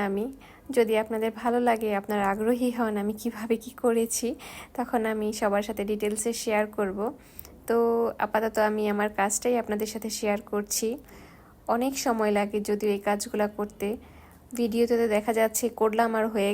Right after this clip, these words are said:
গেল, আসলে এতটা ইজিও না, অনেকটা সময় আর অনেকটা শ্রম দিতে হয়। আর এক বসায় কখনোই এই কাজগুলি করা যায় না, কারণ একভাবে বসে থাকতে থাকতে একদম কোমর ধরে যায়। তো এটা প্রায় দশ ইঞ্চির একটা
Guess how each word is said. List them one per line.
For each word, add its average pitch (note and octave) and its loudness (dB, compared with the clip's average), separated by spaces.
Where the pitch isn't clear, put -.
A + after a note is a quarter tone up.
গেল, G3 2
আসলে A3 -2
এতটা B3 0
ইজিও G#3+ 0
না, G3 -2
অনেকটা B3 -2
সময় A#3 0
আর A3 0
অনেকটা A3+ -4
শ্রম G#3+ -2
দিতে G#3+ 0
হয়। A3 0
আর G#3+ 0
এক G#3+ 2
বসায় A#3+ 0
কখনোই B3 0
এই A#3 -4
কাজগুলি G#3 -2
করা G3 2
যায় F3+ 2
না, G3 -6
কারণ A3+ 2
একভাবে A#3 -2
বসে A3 -2
থাকতে A#3+ -2
থাকতে A#3 -6
একদম A3 -4
কোমর A3 -2
ধরে A#3 -2
যায়। F#3 -2
তো A#3 -2
এটা A3+ 2
প্রায় G#3+ 4
দশ A3 2
ইঞ্চির B3 0
একটা G#3+ 0